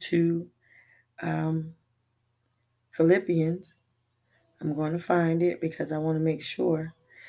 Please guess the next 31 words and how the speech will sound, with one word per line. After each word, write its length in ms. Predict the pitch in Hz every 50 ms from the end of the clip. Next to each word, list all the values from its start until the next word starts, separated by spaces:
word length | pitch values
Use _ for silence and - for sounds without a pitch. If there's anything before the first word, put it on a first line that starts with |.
| - - - - _ -
So 420 | - - - 160 160 165 165 - - -
if 180 | - 160 151
we 100 | 175 185
go 120 | 180 180 175
to 80 | 170
Philippians 800 | 170 - - 165 160 175 185 185 - 175 165 160 160 160 - - _ _ _ _ _ _ _ _ _ _ _ _ _ _ _ _ _ _ _ _ -
chapter 340 | - 180 180 175 - -
four, 640 | 175 - - - 190 185 180 165 160 160 160 160 - _ _ _ _ _ _ _ _ _ _ _ _ _ _ _ _ _ _ _ _ - - _ _ _ _ -
starting 400 | - - - 185 180 170 170 170
at 140 | - -
verse 360 | - - 160 180 196 208 202 -
four, 480 | - - 165 160 151 151 156 151 156 - - - - - - _ _ _ _ _ _ _ _ _ _ _ - - - - - _
it 120 | - 190 185
says, 400 | - - 190 190 190 190 - -
"Always 400 | - 175 185 190 196 202 190 180
be 160 | 175 208 190
filled 300 | 175 - 185 185 185 175
with 180 | 180 175 - -
joy 280 | - 180 180 175 170
in 60 | 170
the 80 | 165 170
Lord. 440 | 160 165 165 160 160 160 170 175 - _ - - - - - -
I 120 | - 170 180
will 140 | 175 175 170
say 240 | - - 185 185
it 80 | 180 180
again, 420 | 180 175 165 180 170 165 160 151
be 160 | 147 170 175 165
filled 380 | - - - 175 170 165 160
with 160 | 160 156 160
joy. 440 | - - 165 165 160 151 147 147 -